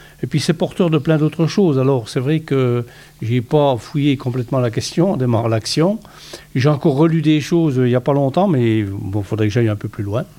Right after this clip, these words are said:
Et puis, ben, c'est quand même une, euh, très belle fleur. Et, euh, moi, au travers du coquelicot, qu'est-ce que je vois ? C'est que,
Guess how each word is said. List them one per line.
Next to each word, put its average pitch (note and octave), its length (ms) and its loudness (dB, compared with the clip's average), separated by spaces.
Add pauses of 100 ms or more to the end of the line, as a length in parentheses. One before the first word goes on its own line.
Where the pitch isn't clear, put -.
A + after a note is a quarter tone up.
(360)
Et A#2 80 -2
puis, C3+ 260 0
ben, A#2+ 160 0
c'est B2+ 160 -4
quand C3+ 160 -2
même C3 100 0
une, A2 200 -2
euh, G#2 180 -6
très - 140 -4
belle G#2+ 180 -4
fleur. F3 300 -6 (600)
Et, C3+ 300 2
euh, B2+ 580 0
moi, B2 220 -2
au C3 140 2
travers C3+ 420 0
du B2+ 140 -6
coquelicot, B2+ 640 -2
qu'est-ce C3+ 260 -6
que B2 160 -2
je A#2 140 0
vois ? C3 420 -2
C'est G#2+ 200 -8
que, A2+ 440 -4